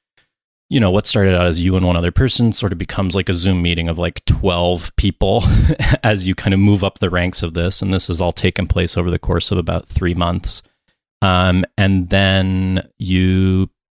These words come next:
pitch the project. You tell them, "Here's how the entire movie would go. Um, here's why that's exciting. Here's what would happen. Here's all the crazy events that, you know, are, are big blockbuster material."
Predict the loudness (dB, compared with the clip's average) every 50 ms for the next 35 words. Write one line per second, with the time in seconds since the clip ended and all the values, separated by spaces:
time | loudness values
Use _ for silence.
0 | _ _ -2 0 0 0 0 -2 -4 -6 -6 -6 -6 -2 0 0 0 -2 _ -4
1 | -2 -2 -2 0 -2 -2 -2 -2 -2 -4 -4 -4 -2 -2 -2 -2 0 0 -2 -2
2 | -2 -2 -2 -2 -2 -4 -4 -2 -2 -2 -2 -2 -4 -6 -6 -8 -4 -2 -2 0
3 | 0 2 2 2 2 2 2 2 2 0 0 0 0 0 0 2 2 0 0 -2
4 | -4 _ _ _ _ _ _ _ _ _ _ -6 -4 -2 -2 -2 -2 -4 -4 -4
5 | -4 -4 -4 -4 -6 -8 _ -8 -8 -6 -6 -4 -4 -4 -4 -6 -8 -10 -8 -6
6 | -4 -2 0 0 0 0 0 0 0 -2 -2 -2 -2 -2 -2 -2 -2 -2 -4 -4
7 | -4 -4 -4 -4 -2 -2 -2 -2 0 0 0 0 0 0 -2 -2 -2 -4 -6 _
8 | _ _ -4 -2 0 0 2 2 0 0 0 0 0 0 0 -2 -4 -4 -4 -6
9 | -8 -8 _ _ _ -6 -6 -6 -4 -4 -6 -6 -4 -4 -4 -2 -4 -6 _ _
10 | _ -8 -6 -4 -6 -6 -8 _ -2 -2 -2 0 -2 -2 -2 -2 -2 -2 -2 -2
11 | -2 -4 -4 -4 -4 -4 -2 0 2 4 4 4 4 2 0 -2